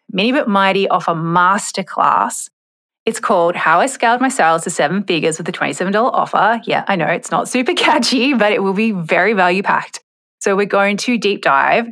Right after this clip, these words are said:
not just on my numbers, which we've kind of covered here now, but also my step-by-step process for actually how you go out and create it. So how you create your own Mini But Mighty offer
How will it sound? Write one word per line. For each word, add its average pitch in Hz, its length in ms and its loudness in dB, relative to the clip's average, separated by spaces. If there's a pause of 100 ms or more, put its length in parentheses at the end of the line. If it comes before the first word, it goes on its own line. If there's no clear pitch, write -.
not 180 320 0
just 285 360 -4
on 185 540 2 (220)
my 220 100 2
numbers, 170 360 0
which 180 120 -8
we've 165 100 -10
kind 175 160 0
of 170 100 -6
covered 190 260 0
here 170 240 -2
now, 165 460 0 (260)
but 196 80 2
also 185 640 2
my 165 120 -2
step-by-step - 580 -2
process 208 460 0
for - 160 -4
actually 196 440 0
how 190 200 0
you 170 120 -2
go 160 120 0
out 151 160 2
and 170 100 -8
create - 480 -2
it. - 140 -10
So 165 240 -4 (540)
how 170 220 2
you 214 180 -2
create 165 320 -2
your 214 180 0
own 233 80 0
Mini 208 160 0
But 202 160 -2
Mighty 196 320 0
offer 160 320 0